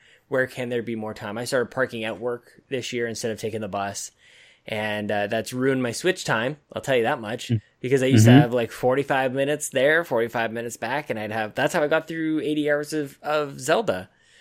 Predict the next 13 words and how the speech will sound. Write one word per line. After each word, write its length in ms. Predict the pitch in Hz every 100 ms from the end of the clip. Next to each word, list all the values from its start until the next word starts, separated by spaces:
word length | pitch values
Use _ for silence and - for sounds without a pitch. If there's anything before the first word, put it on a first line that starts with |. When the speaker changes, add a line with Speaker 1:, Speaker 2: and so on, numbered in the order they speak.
| _
Speaker 1:
But 120 | - 117
I 140 | 123
Speaker 2:
Mm-hmm. 280 | 117 113 107
Speaker 1:
barely, 440 | 120 131 151 143 - _ _ -
that, 300 | 135 143 -
that 160 | 147 147
was 160 | 156
sort 140 | 160 147
of 80 |
the 60 | 139
trade-off 540 | - 139 143 90 98
was, 380 | 110 107 107 104
uh, 300 | 107 101 98